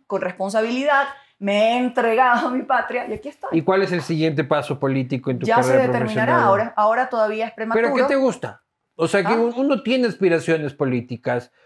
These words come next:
Speaker 2: Uno dice, ¿sabes qué? A mí me gustaría, pucha, yo qué sé, este, la Junta Parroquial de San Cotillo Bajo o la Presidencia
Speaker 1: Vamos a
Speaker 2: de la
Speaker 1: ver,
Speaker 2: República.
Speaker 1: vamos a ver, yo creo que después de, eh...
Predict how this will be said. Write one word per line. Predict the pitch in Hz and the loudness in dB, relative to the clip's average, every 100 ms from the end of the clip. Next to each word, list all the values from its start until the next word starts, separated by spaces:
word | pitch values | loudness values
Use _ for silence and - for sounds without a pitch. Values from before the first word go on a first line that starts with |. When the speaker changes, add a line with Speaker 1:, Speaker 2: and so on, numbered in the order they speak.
| _ | _
Speaker 2:
Uno | 190 196 | 0 0
dice, | 165 | 2
¿sabes | 185 196 - | 0 0 -2
qué? | 202 202 | 0 0
A | |
mí | 180 | 0
me | 175 | 2
gustaría, | 175 165 160 151 165 165 165 160 - | 2 2 0 0 2 4 4 0 -4
pucha, | - 151 139 156 | -6 -6 -4 -4
yo | 147 143 | -2 -4
qué | 143 | -6
sé, | 127 143 151 139 - _ _ | -4 0 0 -2 -10 _ _
este, | 143 143 | -2 0
la | 147 143 | 0 0
Junta | 165 165 165 139 | 0 0 0 0
Parroquial | 156 147 131 170 165 160 | 0 -2 0 0 2 2
de | 156 151 151 147 | 0 2 0 0
San | 156 151 | -2 -2
Cotillo | 143 139 170 160 165 | -4 -2 -2 0 2
Bajo | 170 175 180 175 185 185 214 - | 2 2 0 0 0 0 -8 -2
o | 151 | 0
la | 147 | 2
Presidencia | 156 156 294 330 | 2 2 4 4
Speaker 1:
Vamos | 302 | 4
a | |
Speaker 2:
de | 254 | 4
la | 214 | 4
Speaker 1:
ver, | 175 | 4
Speaker 2:
República. | 175 180 202 240 | 4 4 4 4
Speaker 1:
vamos | 277 | 4
a | 254 | 2
ver, | 220 | 0
yo | 233 | 0
creo | 254 277 | 0 2
que | 277 | 2
después | 226 208 233 240 240 190 | 0 -2 -2 -2 -2 -4
de, | 214 226 233 | -4 -4 -4
eh... | - 185 175 170 160 156 | -4 -4 -6 -8 -10 -14